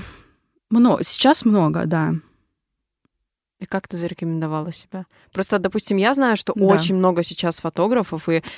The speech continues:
Speaker 2: это действительно какой-то аншлаг. Все
Speaker 1: Да.
Speaker 2: стремятся
Speaker 1: Мгм.
Speaker 2: что-то делать, что-то фоткать, что-то снимать. И мне всегда интересно, вот как все-таки стать таким, не знаю, как мастодонтом, или, не знаю, как себя так
Speaker 1: Мгм.
Speaker 2: преподнести, вот, допустим, чтобы люди шли именно к тебе.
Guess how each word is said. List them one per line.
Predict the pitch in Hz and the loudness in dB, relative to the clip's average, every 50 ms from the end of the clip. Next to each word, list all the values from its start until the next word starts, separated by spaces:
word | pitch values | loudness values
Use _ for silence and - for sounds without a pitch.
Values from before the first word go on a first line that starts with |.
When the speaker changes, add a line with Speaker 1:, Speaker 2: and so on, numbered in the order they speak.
| - - _ - | -20 -20 _ -4
Speaker 2:
это | - 180 - 190 | -4 -2 -2 -2
действительно | 170 170 180 175 - - 202 226 - - 220 185 175 165 | -2 -2 -2 -2 -2 0 -2 0 2 2 2 2 2 0
какой-то | - 175 - 190 196 190 - 170 160 | -2 -2 0 2 2 2 2 0 0
аншлаг. | 160 165 156 - - - 180 175 180 233 277 - - _ _ _ _ _ _ - | 0 0 -2 -2 -2 2 4 4 4 4 2 -2 -8 _ _ _ _ _ _ -8
Все | - 135 - - 202 214 | -6 -4 0 2 2 2
Speaker 1:
Да. | 196 220 175 180 185 180 - _ | 2 2 0 0 0 -2 -4 _
Speaker 2:
стремятся | - - - 233 226 202 208 202 180 180 196 185 - - - 220 | -10 -2 2 2 4 6 8 8 8 8 6 6 4 0 -2 -2
Speaker 1:
Мгм. | - | -2
Speaker 2:
что-то | - - - 202 196 208 196 | 0 0 0 2 2 2 -2
делать, | 160 156 170 190 190 190 196 202 | -2 0 2 4 6 6 4 4
что-то | - - - - 185 - | 0 -2 -2 -2 -2 -2
фоткать, | 190 - - 180 190 196 - - 214 208 | -4 -2 0 2 2 2 0 -2 -2 -2
что-то | - - - 190 - 202 | -2 -2 -2 -2 0 0
снимать. | 196 - - - 190 202 202 170 170 196 202 196 - - - - - - - - _ _ | -2 -2 -2 0 0 2 2 4 4 4 4 2 -2 -8 -20 -20 -20 -20 -20 -20 _ _
И | - 180 190 190 190 196 - - | -2 0 2 2 4 2 2 0
мне | - 190 202 220 | 0 2 2 2
всегда | 226 - - 185 196 | 0 -2 -2 0 0
интересно, | 190 185 - 214 214 277 - - 311 | 0 0 0 0 0 0 0 0 0
вот | 208 180 180 | 0 -2 -2
как | - - 226 - | -2 -2 -2 -2
все-таки | - - - - - | -4 -10 -10 -10 -10
стать | - - - 185 185 - | -4 0 0 0 0 -2
таким, | - - - 180 170 | -6 -6 -4 -2 -2
не | 170 | -2
знаю, | 175 175 165 | -2 -4 -6
как | _ - | _ -6
мастодонтом, | 156 151 160 - - 226 165 151 131 135 170 196 185 180 151 147 143 | -8 -6 -4 -2 -2 -2 -2 -2 -2 0 0 -2 -2 -2 -4 -6 -6
или, | 143 143 | -6 -6
не | 143 147 147 143 | -6 -6 -6 -6
знаю, | 143 151 151 143 139 | -4 -2 -2 -2 -2
как | - 170 160 | -4 -4 -4
себя | - - 202 170 175 | -4 -6 -4 -4 -2
так | 214 208 196 | -2 -2 -2
Speaker 1:
Мгм. | 196 | -2
Speaker 2:
преподнести, | 196 175 - - 180 156 160 165 160 - - - 170 170 165 | -4 -4 -4 -6 -6 -4 -4 -6 -6 -6 -6 -4 -2 -2 -2
вот, | 156 151 | -2 -4
допустим, | 151 143 - - 147 - - 151 147 - - - _ _ _ | -8 -10 -10 -10 -12 -10 -10 -12 -12 -14 -18 -20 _ _ _
чтобы | - - - 165 156 160 151 - | -10 -6 -4 -2 0 -2 -2 -2
люди | - 160 190 269 311 262 202 | -2 0 0 2 2 2 0
шли | - - 202 202 | -2 0 -2 -2
именно | - - 175 175 175 170 165 165 | -2 -2 -2 0 0 0 -2 -4
к | - - | -6 -8
тебе. | - - 175 147 131 131 139 | -8 -6 -6 -4 -4 -6 -8